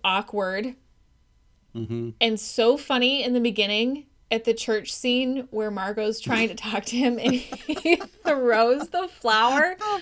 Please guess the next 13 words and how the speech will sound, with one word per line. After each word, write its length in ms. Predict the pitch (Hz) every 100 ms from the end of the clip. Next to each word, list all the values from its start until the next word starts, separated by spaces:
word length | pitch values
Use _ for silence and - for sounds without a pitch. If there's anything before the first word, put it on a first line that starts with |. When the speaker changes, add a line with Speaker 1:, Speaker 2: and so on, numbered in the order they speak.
| -
Speaker 2:
flower? 280 | - 196 208
Speaker 1:
and 180 | 196 294
then 420 | 190 285 262 240
runs 320 | 262 269 285
away. 540 | 294 262 247 254 262 -
I 200 | - 226
died. 640 | 220 214 165 156 165 190 - _ -
It 180 | 233
was 240 | 240 262 254
so 500 | - - - 214 220
<laughs> 60 | 208
goddamn 500 | 185 185 202 180 190
funny. 400 | 180 - -